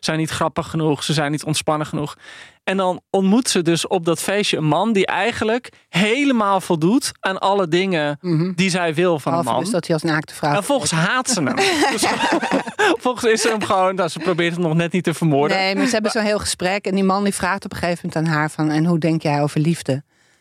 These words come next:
Speaker 2: En dan: "Oké, ik zal jou vertellen hoe ik over liefde denk." En dan komt ze met een verschrikkelijk verhaal. Wat eindigt met de dood. Maar dat is zo ongelooflijk, eh, grimmig en grappig tegelijk.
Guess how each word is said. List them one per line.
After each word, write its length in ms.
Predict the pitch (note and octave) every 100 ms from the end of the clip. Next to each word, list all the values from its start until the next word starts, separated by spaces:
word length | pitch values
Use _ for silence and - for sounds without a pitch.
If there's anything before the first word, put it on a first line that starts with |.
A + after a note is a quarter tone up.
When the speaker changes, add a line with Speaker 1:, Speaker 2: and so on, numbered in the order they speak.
| _ _
Speaker 2:
En 140 | F3+ E3+
dan: 240 | D#3+ -
"Oké, 240 | G3 E3+ D3
ik 260 | D3 D#3
zal 120 | -
jou 140 | D#3 C3+
vertellen 280 | - D3 C#3
hoe 80 | C#3+
ik 80 |
over 220 | C#3+ C#3 D#3+
liefde 260 | E3 -
denk." 160 | E3 D#3+
En 120 | D3+
dan 140 | D#3 D3+
komt 160 | F3+
ze 60 | -
met 140 | E3 E3
een 60 |
verschrikkelijk 640 | - - F#3+ G#3 - D3+ -
verhaal. 480 | C#3 C3+ B2+ F#3+ - _ _
Wat 140 | - D#3
eindigt 320 | D3+ E3+ -
met 100 | D#3+
de 80 | D3+
dood. 360 | C#3+ C#3+ G3 - - - _
Maar 220 | F#3 E3+ F3
dat 140 | E3+
is 220 | F#3 -
zo 460 | F#3 F#3 F#3+ F#3+ F#3+ _
ongelooflijk, 920 | F#3+ F3+ - D3+ D#3 - D#3 D#3 - -
eh, 280 | - D3+ D#3 D#3
grimmig 420 | - F3+ E3+ -
en 100 | C3+
grappig 360 | - C3 C#3+ -
tegelijk. 540 | - C#3 A#2 D#3